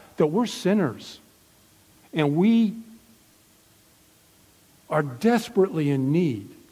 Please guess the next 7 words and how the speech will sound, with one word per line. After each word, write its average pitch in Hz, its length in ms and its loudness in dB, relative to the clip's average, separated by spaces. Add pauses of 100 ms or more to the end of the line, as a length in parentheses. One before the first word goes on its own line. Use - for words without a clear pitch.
(200)
of 127 160 -10
God's 151 420 -2
mercy 131 640 -2 (280)
and 123 220 -6
grace 139 340 0
and 117 180 -8
forgiveness. 117 600 -6